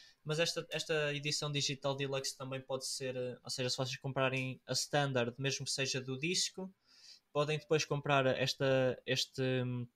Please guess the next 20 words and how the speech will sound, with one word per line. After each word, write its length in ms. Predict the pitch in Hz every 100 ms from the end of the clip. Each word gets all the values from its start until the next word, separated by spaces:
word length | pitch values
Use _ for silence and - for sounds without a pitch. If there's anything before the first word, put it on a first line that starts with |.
| _ _ -
pack, 240 | 147 151 - -
que, 240 | 120 123 -
que 80 |
é 180 | - -
mais 240 | 120 123 127
ou 80 | 127
menos 240 | 127 123
um 100 | 135
pack 320 | 131 147 147
do 140 | 135 127
Digital 440 | 127 123 120 127
Deluxe 600 | 131 139 180 185 - - -
e 200 | 135 135
recebem 380 | - 151 135 135
as 100 | 131
coisas 280 | 139 131
na 120 | 131 135
mesma, 340 | 139 135 131
por 200 | - 123
isso. 360 | 123 120 -